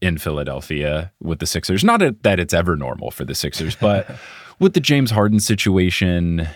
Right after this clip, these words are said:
Speaker 1: we're recording this on October seventeenth, and he had some sort of press conference. I don't know how it went, but I know it existed. And you've
Speaker 2: Right.
Speaker 1: got Joel Embiid and the concerns about if he's leaving. You've got a new coach, Nick Nurse. You've got the whole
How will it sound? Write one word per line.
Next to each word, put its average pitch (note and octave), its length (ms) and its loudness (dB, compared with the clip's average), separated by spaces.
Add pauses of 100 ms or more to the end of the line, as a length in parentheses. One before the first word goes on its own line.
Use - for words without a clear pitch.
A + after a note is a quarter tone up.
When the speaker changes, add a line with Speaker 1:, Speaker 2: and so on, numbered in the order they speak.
Speaker 1:
we're G2 180 2
recording A2 380 4
this B2 140 0
on A#2+ 100 2
October G#2+ 280 0
seventeenth, G#2+ 440 2
and F2 100 2
he F#2 100 2
had F2 120 0
some G2 200 0
sort F#2 180 2
of - 100 -8
press F#2+ 160 0
conference. F2+ 320 0
I D#2+ 80 4
don't G2 120 4
know F2+ 100 2
how F2+ 180 0
it D#2+ 140 -6
went, F2 320 0
but D#2+ 100 2
I D#2+ 80 2
know F2 140 0
it D#2+ 80 -2
existed. F#2+ 720 -2 (340)
And D#2 240 -2
you've D2 140 -8
Speaker 2:
Right. - 40 -4
Speaker 1:
got D2+ 200 -2
Joel D#2+ 360 -4
Embiid D3 380 -2
and G2 100 0
the E2 60 -2
concerns D#2+ 480 -6
about D#2+ 240 -2
if E2+ 120 -6
he's C#3 300 -4
leaving. F2 420 2
You've D#2 120 -6
got F2+ 220 2
a G2+ 40 2
new A2+ 200 0
coach, C3+ 520 -2
Nick G#2+ 200 0
Nurse. C3 480 -2
You've F#2 240 -2
got G2+ 340 2 (460)
the G2+ 760 2
whole A2+ 760 -2